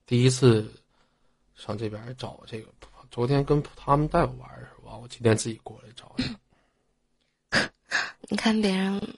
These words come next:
Speaker 2: 玩好像挺好的，你自己没尝试过，所以你过来试试看是吧？
Speaker 1: 是。啊，你的声音挺好听的。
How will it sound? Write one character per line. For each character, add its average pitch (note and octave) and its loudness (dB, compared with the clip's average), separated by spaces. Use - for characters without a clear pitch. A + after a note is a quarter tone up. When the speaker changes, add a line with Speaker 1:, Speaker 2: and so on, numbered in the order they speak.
Speaker 2:
玩 F#3+ 2
好 G#3 2
像 G3 0
挺 G#3 0
好 G#3 -2
的， - -8
你 G3+ -4
自 G#3+ -2
己 G#3+ 2
没 F#3+ 0
尝 G3+ 0
试 A3 -4
过， G#3+ -6
所 - -2
以 G3+ 0
你 G3 -6
过 G#3 -4
来 G#3 -6
试 G#3 0
试 G3+ 0
看 G#3 -2
是 - -4
吧？ - -16
Speaker 1:
是。 - -12
啊， A2+ 2
你 G2+ 4
的 G#2+ 4
声 C3+ 6
音 C3 8
挺 A#2 4
好 A#2 4
听 - -8
的。 - -20